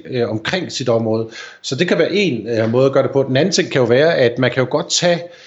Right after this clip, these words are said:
øh, vi brugte, jeg tror, vi brugte eksemplet i, øh, webinaret, Michael, med det her med, at, at hvis man har en,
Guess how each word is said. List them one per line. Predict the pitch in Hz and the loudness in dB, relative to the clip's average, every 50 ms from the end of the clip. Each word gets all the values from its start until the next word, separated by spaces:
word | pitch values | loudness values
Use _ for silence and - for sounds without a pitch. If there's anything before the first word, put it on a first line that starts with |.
| - - - _ - - | -20 -20 -20 _ -4 0
øh, | 127 120 120 113 110 107 104 104 101 107 | 2 2 4 4 4 2 0 0 -2 -4
vi | 120 | 0
brugte, | 113 135 139 131 139 127 | 2 2 2 2 2 2
jeg | 127 113 | 2 2
tror, | 135 139 | 2 0
vi | 117 117 | 0 2
brugte | 120 135 131 - | 2 0 0 -2
eksemplet | 110 - - 139 - - 113 107 104 101 | -6 -2 -2 -2 -2 -2 -4 -4 -2 -2
i, | 101 101 98 | -2 -2 0
øh, | 98 98 98 104 - | 0 0 0 0 0
webinaret, | 110 107 104 110 113 120 123 117 110 104 104 104 104 120 120 110 | 0 0 2 2 2 2 2 2 0 0 -2 -2 -2 -2 -2 -2
Michael, | 107 110 110 117 110 104 | -2 -2 0 0 0 2
med | 107 | 2
det | 113 110 | 2 4
her | 120 | 4
med, | 107 104 107 104 101 98 | 4 4 4 4 6 4
at, | 95 90 90 - | 4 2 2 0
at | 90 104 98 - - 85 | 0 -2 -2 -2 -4 -4
hvis | 90 104 95 117 | -4 -2 0 2
man | 107 | 2
har | 117 135 | 4 2
en, | 123 | 2